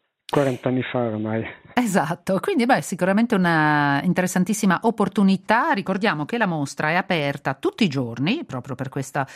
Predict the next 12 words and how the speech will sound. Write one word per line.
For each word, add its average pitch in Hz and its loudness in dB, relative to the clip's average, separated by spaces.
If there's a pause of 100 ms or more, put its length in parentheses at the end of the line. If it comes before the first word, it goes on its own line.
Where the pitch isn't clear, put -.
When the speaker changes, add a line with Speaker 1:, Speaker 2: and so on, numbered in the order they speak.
(140)
Speaker 2:
in 180 -2
concomitanza 156 -2
con 143 -4
il 135 -2
festival 151 -6
ci 147 -10
sono, 147 -4 (100)
eh, - -8 (180)
aperture 160 -2
straordinarie, 165 -4
diciamo 147 -6
così, 180 -2